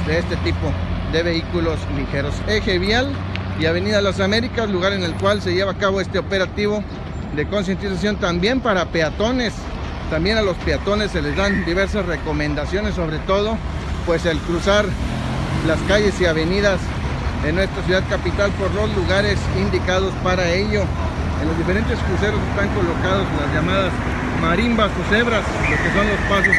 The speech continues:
peatonales. Pues bien, también desde luego en estos puntos se le emiten las recomendaciones a los peatones de caminar por lugares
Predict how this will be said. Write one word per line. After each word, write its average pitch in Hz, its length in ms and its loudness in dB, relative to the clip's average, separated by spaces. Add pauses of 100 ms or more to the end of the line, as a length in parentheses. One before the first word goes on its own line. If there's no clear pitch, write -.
peatonales. 185 680 4 (680)
Pues 143 160 0
bien, 208 260 2 (340)
también 165 300 0
desde 180 220 -2
luego 196 360 -2 (120)
en 151 120 -6
estos 202 380 -4 (100)
puntos 202 420 -2
se 180 100 0
le 151 180 2
emiten 160 320 0
las 165 100 2
recomendaciones 151 840 0
a 147 80 2
los 143 160 2 (120)
peatones 185 540 2 (500)
de 160 80 4
caminar 202 480 4
por 226 180 6
lugares 196 420 4